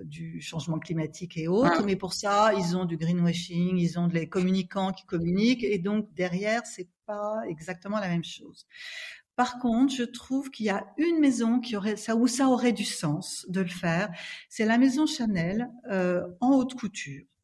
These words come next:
Speaker 1: Parce que elle pourrait, euh, ils pourraient faire teindre des fils en teinture végétale et faire un tissage de tweed, qui est le, le, le, la base de, de la maison.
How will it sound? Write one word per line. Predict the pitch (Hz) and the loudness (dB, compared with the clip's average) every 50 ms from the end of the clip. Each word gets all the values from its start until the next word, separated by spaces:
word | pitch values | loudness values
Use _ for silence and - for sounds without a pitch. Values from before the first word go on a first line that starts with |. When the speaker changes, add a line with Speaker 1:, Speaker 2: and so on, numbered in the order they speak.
| _ _ _ _ _ - - - - - - - _ _ _ _ | _ _ _ _ _ -20 -20 -20 -20 -20 -20 -20 _ _ _ _
Speaker 1:
Parce | 254 262 254 - - - 262 | 0 0 0 -2 -2 -2 -2
que | 262 - 254 269 277 285 262 - | 0 2 2 4 4 4 4 2
elle | 214 208 202 208 | 2 0 0 -2
pourrait, | - - 262 240 - 262 269 269 269 269 269 - - | -6 -8 -8 -4 -2 0 0 2 2 2 0 0 0
euh, | 214 208 202 196 196 190 190 190 190 185 | 0 2 4 4 4 4 4 4 2 2
ils | 220 214 - | 0 -2 -2
pourraient | - 262 254 254 269 262 254 | -2 -4 0 2 2 2 0
faire | - - - - - - - - | -2 -2 -2 -2 -2 -2 -6 -6
teindre | - 247 254 240 220 214 202 | -2 0 0 2 2 0 0
des | 214 208 | 0 -2
fils | 208 - - 233 220 196 | -2 -2 -2 0 0 0
en | 185 | 0
teinture | 185 - 220 220 220 240 220 | 0 0 -2 -2 -2 -4 -4
végétale | 214 208 190 202 196 196 - 214 208 196 | -4 -2 -2 -2 -4 -4 -4 -2 -2 0
et | 196 196 | -2 -2
faire | 196 214 208 196 | -2 -2 -2 0
un | 185 190 185 - | -2 -2 -4 -4
tissage | - 330 - - - - 170 160 165 185 196 - 214 - - _ | -4 -4 -4 -4 -2 -2 -2 0 0 -2 -4 -6 -10 -12 -14 _
de | 254 170 170 | -6 -4 -4
tweed, | - - - - - 170 160 156 175 233 233 - _ _ _ _ | -4 -4 -8 -8 -6 -4 -4 -4 -4 -6 -8 -10 _ _ _ _
qui | - 165 160 151 - | -10 -8 -8 -8 -6
est | - 175 | -6 -4
le, | 170 180 170 - | -4 -4 -4 -4
le, | 160 151 160 165 - 190 | -4 -4 -4 -4 -4 -6
le, | 160 156 165 175 - - - 190 | -6 -6 -8 -8 -10 -12 -10 -6
la | 175 165 | -4 -4
base | 156 147 180 175 175 165 - | -2 -2 -2 -2 -2 -2 -4
de, | - 170 - 175 170 | -4 -6 -8 -8 -8
de | 165 175 175 | -8 -6 -6
la | 170 160 160 | -4 -4 -4
maison. | 170 170 - 208 | -4 -6 -6 -8